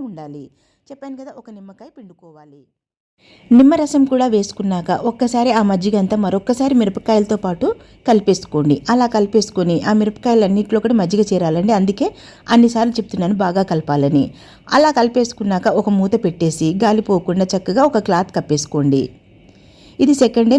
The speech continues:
నేను తీసానండి. ఒకసారి కలుపుకోవాలన్నమాట. ముందు రోజు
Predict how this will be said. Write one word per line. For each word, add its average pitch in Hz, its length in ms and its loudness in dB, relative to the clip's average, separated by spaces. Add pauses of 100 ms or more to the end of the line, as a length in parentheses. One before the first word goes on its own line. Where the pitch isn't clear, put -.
నేను 214 200 2
తీసానండి. 175 520 -2 (140)
ఒకసారి 269 380 -4
కలుపుకోవాలన్నమాట. 160 880 -2 (640)
ముందు 277 200 6
రోజు 294 180 -2